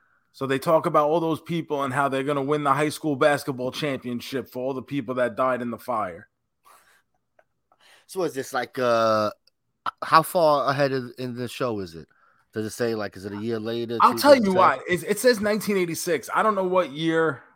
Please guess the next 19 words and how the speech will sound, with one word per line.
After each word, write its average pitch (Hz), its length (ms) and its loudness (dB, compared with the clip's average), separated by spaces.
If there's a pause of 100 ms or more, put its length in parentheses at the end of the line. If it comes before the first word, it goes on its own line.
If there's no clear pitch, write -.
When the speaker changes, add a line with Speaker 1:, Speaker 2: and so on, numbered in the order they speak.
(220)
Speaker 2:
So 156 80 2
I 135 60 6
Speaker 1:
the 127 60 4
Speaker 2:
guess 113 140 0
it 160 60 -2
started 170 340 2
eighty-three, 180 420 0
Speaker 1:
Great 113 120 2
Speaker 2:
right? 143 180 4
I 160 60 0
guess 165 260 -6
it's 165 120 -14
been, 180 140 0
Speaker 1:
something 147 180 -4
Speaker 2:
like 180 180 -2
Speaker 1:
like 185 260 -2
that, - 80 -12
I 147 100 -4
guess. 165 420 -4